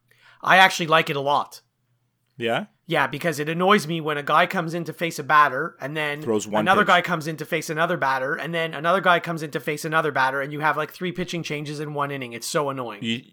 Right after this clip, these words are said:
Speaker 2: you think it's the end of, like, the lefty specialist?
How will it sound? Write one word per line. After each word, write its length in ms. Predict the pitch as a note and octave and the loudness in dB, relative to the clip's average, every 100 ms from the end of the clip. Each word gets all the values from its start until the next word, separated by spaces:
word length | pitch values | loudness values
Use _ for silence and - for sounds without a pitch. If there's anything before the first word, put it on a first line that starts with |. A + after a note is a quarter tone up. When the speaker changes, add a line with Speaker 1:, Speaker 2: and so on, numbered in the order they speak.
| _ | _
Speaker 2:
you 160 | A2 | -8
think 200 | A2 B2+ | -4 -2
it's 160 | B2 - | -2 -2
the 160 | A2+ A2 | -2 -2
end 160 | A#2 | -2
of, 100 | A2 | -4
like, 200 | A2 G#2 | -4 -4
the 60 | G#2 | -4
lefty 360 | A2 A2 - | -4 -4 -8
specialist? 720 | G#2+ - G#2+ - F#3+ - - | -10 -8 -8 -6 -6 -6 -14